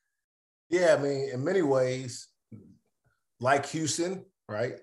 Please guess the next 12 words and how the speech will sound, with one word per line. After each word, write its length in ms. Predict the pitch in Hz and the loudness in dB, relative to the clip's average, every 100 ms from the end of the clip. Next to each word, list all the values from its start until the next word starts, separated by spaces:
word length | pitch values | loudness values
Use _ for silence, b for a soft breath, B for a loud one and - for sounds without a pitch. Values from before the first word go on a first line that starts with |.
| _ 104 | _ -20
Th-, 120 | 113 107 | -20 -8
they 200 | 117 107 | -4 -2
have 540 | 120 117 117 113 - 110 | 0 2 0 -2 -6 -8
an 100 | 113 | -6
identity, 720 | 98 90 120 117 101 87 - _ _ _ _ _ _ _ _ _ _ _ | -6 -6 -4 -4 -4 -10 -14 _ _ _ _ _ _ _ _ _ _ _
and 200 | 92 98 - | -14 -14 -12
each 340 | 123 131 120 - - _ _ _ | -8 -6 -6 -12 -14 _ _ _
kid 320 | - 127 120 | -6 -2 -2
in 120 | 107 | -4
their 160 | 104 95 | -6 -8
program 720 | - - 127 98 104 98 98 | -8 -4 -2 -2 -6 -6 -8
understands 1040 | 120 120 107 - - 113 104 98 92 - | -6 -4 -4 -8 -6 -4 -4 -6 -10 -16